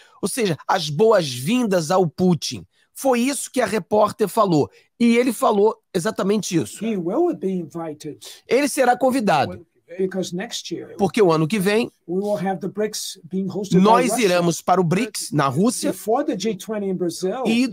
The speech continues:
Speaker 1: no
Speaker 2: we'll
Speaker 1: G twenty
Speaker 2: have
Speaker 1: no
Speaker 2: the
Speaker 1: Brasil,
Speaker 2: brics meeting in Russia.
Speaker 1: nós
Speaker 2: And I will attend the brics meeting in Russia
Speaker 1: Eu
Speaker 2: next
Speaker 1: estarei
Speaker 2: year.
Speaker 1: no brics em, na Rússia.
Speaker 2: Brazil, they will feel a peace
Speaker 1: E
Speaker 2: environment
Speaker 1: também
Speaker 2: in Brazil.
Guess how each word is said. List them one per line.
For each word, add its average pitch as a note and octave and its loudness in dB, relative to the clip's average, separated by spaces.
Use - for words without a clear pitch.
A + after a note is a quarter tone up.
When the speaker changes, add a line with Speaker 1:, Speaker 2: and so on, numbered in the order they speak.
Speaker 1:
no G3 0
Speaker 2:
we'll F3+ 2
Speaker 1:
G A3 2
twenty G3 0
Speaker 2:
have D#3+ 4
Speaker 1:
no E3 2
Speaker 2:
the - 0
Speaker 1:
Brasil, E3 2
Speaker 2:
brics A3 -2
meeting G#3+ -6
in F#3+ -4
Russia. G#3 -4
Speaker 1:
nós F#3+ 2
Speaker 2:
And F#3+ -6
I A#3+ -2
will A3 2
attend G#3 -4
the A3+ -4
brics G3 -6
meeting F#3+ -2
in G3+ -8
Russia F#3 -2
Speaker 1:
Eu A#3 6
Speaker 2:
next - -2
Speaker 1:
estarei E3 2
Speaker 2:
year. D3+ 2
Speaker 1:
no D#3 0
brics D3 -4
em, D#3+ -2
na D3+ 0
Rússia. G3+ 0
Speaker 2:
Brazil, A3+ -6
they G#3 -16
will G#3 -16
feel G3 -16
a E3+ -18
peace - -12
Speaker 1:
E D#3+ -10
Speaker 2:
environment F#3 -4
Speaker 1:
também G3+ 2
Speaker 2:
in A3+ -4
Brazil. B2 -12